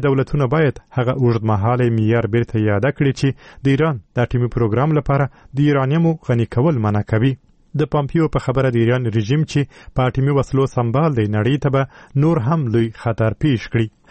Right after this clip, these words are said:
ویل سوي چې مایک پامپیو به د ایران د وروستي اعلان په اړه د امریکا پر ممکنه اقدام سبا په بهرنیو چارو وزارت کې یوه کنفرانس ته نور جزئیات وړاندې کړي. د ایران یوه دولتي ویان علي ربیعي پرون په تهران کې خبرلانو ته وویل چې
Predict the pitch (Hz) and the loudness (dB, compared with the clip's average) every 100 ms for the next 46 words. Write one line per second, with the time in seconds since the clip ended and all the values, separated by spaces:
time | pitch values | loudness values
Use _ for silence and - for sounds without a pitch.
0 | - - - 175 175 - 180 - 151 151 | -20 -20 -4 0 0 0 -2 0 0 0
1 | 147 - 135 - 151 143 139 127 120 123 | 0 -2 -2 0 0 2 2 2 2 2
2 | 127 117 117 - 139 135 135 170 - 113 | 0 0 0 0 0 2 2 0 0 0
3 | 107 107 104 104 - 113 - 113 113 110 | 0 0 -2 -2 -2 -2 0 0 0 -2
4 | - 113 110 107 117 151 151 - - - | 0 0 0 0 0 0 -2 -10 -12 -4
5 | 127 151 151 - 139 127 120 120 123 127 | 0 2 0 0 0 0 0 0 0 -2
6 | - 120 113 110 113 135 - - 151 - | 0 0 0 0 0 -2 -2 -2 -2 -6
7 | _ 127 117 - 113 - 143 156 - 117 | _ 0 0 0 -2 0 0 0 0 0
8 | 113 104 107 101 143 131 107 110 107 104 | 2 2 0 0 0 0 0 0 0 -2
9 | 120 123 - _ _ - 120 135 143 127 | 0 -2 -4 _ _ -2 0 2 0 0
10 | 123 123 117 117 139 123 123 151 - - | 0 0 0 0 0 2 0 -2 -8 -18
11 | - 127 139 160 135 127 120 156 147 - | -2 0 2 0 0 0 0 0 0 -4
12 | - 123 131 117 117 113 104 135 156 - | -2 0 0 -2 -2 0 0 0 0 -2
13 | 143 - 135 131 139 135 135 131 127 - | -2 0 0 2 0 0 0 2 0 0